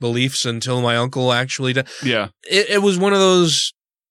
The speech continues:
Speaker 1: moments in my life that I look back on and go,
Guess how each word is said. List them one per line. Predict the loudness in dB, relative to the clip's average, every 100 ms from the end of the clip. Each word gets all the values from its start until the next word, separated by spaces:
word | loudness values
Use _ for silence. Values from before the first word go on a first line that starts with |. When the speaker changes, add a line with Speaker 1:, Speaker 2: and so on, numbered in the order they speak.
| _ _ _ _ _ -8
Speaker 1:
moments | 0 2 2 0 0
in | -2
my | 0
life | 2 2 0 -2
that | -2
I | 0
look | 0 -2
back | 0 -2 -2
on | -4 -4
and | -4
go, | -2 -4 -6